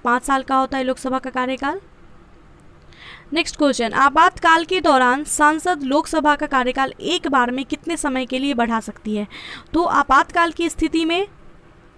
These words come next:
लोकसभा का जो कार्यकाल है वो, अ, एक वर्ष के लिए बढ़ाया जा सकता है। लेकिन अगर, अ, जैसे अभी लोक, आपातकाल आ गया,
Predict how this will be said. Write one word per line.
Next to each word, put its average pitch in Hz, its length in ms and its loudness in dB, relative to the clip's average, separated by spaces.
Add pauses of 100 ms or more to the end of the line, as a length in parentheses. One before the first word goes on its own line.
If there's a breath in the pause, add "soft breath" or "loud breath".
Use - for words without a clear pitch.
(580)
लोकसभा 320 460 2
का 330 120 2
जो 349 120 0
कार्यकाल 311 560 4
है 320 220 0
वो, 254 260 2
अ, 233 320 0
एक 311 240 -2
वर्ष 294 220 2
के 269 160 -6
लिए 311 300 -2 (360 loud breath)
बढ़ाया 254 480 2 (460)
जा 247 240 2
सकता 285 320 -2
है। 302 180 -2 (1120)
लेकिन 294 360 0
अगर, 262 360 0
अ, 254 200 0
जैसे 262 260 0
अभी 311 160 2
लोक, 285 320 0
आपातकाल 254 680 0
आ 247 120 2
गया, 226 260 -4